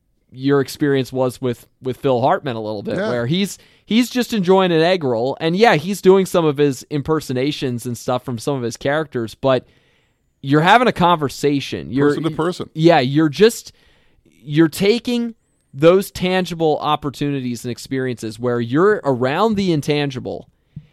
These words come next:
Speaker 1: and yet you're, you're going beyond the movie experience and coming back to,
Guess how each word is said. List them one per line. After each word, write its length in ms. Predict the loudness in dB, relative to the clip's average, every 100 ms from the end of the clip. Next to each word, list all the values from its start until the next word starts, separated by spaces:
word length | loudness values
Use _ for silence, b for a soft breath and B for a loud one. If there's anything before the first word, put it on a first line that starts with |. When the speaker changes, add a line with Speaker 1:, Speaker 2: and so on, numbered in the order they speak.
| B -2
Speaker 1:
and 160 | 2
yet 220 | 4 2 2
you're, 280 | 2 2
you're 200 | 0 -2 2
going 400 | 4 4 2 0
beyond 720 | -4 0 0 0 0 -4 -6
the 160 | -6
movie 360 | -2 0 0 -2
experience 720 | -4 -10 -6 -4 -4 -6 -8
and 100 | -10
coming 260 | -8 -6 -4
back 320 | -4 -4 -6
to, 480 | -8 -4 -4 -6